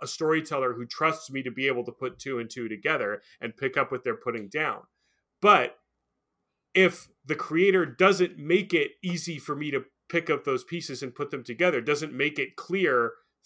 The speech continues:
through their subtext what they're trying to say, then they haven't said it well. You shouldn't have to, like,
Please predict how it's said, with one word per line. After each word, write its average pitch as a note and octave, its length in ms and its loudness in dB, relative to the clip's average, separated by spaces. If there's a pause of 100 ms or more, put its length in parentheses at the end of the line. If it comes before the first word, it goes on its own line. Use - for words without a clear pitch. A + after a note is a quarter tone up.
through D#3+ 200 2
their C#3 160 4
subtext D#3+ 600 -2
what C3 160 0
they're C3 100 -4
trying B2+ 260 -4
to A#2 60 -6
say, B2+ 420 0 (160)
then C#3 120 -2
they D3 80 -4
haven't C3+ 280 -2
said D#3 180 0
it - 140 -6
well. - 260 -14 (1000)
You F#3+ 80 -2
shouldn't C4+ 280 0
have C4 220 8
to, B3 80 4
like, G#3 360 2